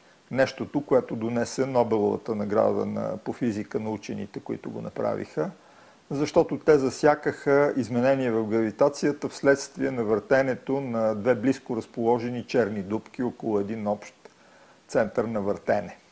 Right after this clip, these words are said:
А, такива обекти има не само от гледна точка на черни дупки, такива обекти има и като звезди,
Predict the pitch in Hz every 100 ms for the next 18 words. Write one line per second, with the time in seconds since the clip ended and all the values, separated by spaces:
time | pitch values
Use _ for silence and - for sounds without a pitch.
0 | _ _ _ _ - - - _ _ 131
1 | 135 135 147 160 151 147 143 - 139 143
2 | 131 131 131 127 135 120 117 113 107 120
3 | 117 107 123 110 - 107 98 - 156 165
4 | 160 151 151 - 135 123 - 127 113 107
5 | 117 - - 113 113 107 104 - 113 -
6 | 107 104 113 110 117 175 165